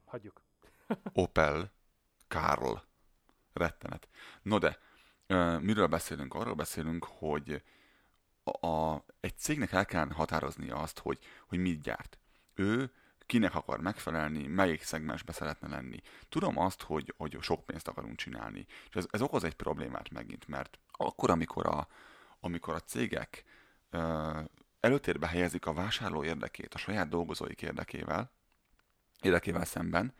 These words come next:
Speaker 2: az, az nem szokott jó dolgot szülni soha. Ö, hogy kell ezt elképzelni?
Speaker 1: De természetesen ez így van, hiszen a, a vásárlóból van a bevételük, és ha nincsen vásárló, akkor felkopik az álluk, és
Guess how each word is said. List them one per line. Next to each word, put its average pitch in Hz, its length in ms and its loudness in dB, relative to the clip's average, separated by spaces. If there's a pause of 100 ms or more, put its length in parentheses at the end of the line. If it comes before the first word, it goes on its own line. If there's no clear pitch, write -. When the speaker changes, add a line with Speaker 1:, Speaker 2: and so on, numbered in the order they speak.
(500)
Speaker 2:
az, 87 340 6
az 85 280 4 (120)
nem 143 160 2
szokott - 340 -2
jó 80 160 2
dolgot 78 300 -2
szülni 80 320 -6
soha. 78 420 -2 (520)
Ö, 87 240 2 (420)
hogy 127 140 2
kell - 120 4
ezt - 140 0
elképzelni? 82 500 -4
Speaker 1:
De 143 100 -6
természetesen 151 680 -4
ez 151 120 -6
így 131 220 -8
van, 123 160 -4
hiszen 131 320 -8
a, 127 280 -6
a 127 60 -6
vásárlóból 113 600 -8
van 117 120 -6
a 117 40 -6
bevételük, 98 540 -10
és 107 100 -14
ha 135 60 -8
nincsen 110 300 -10
vásárló, 131 380 -6
akkor - 180 -10
felkopik - 460 -10
az 104 120 -8
álluk, 131 360 -6
és - 320 -12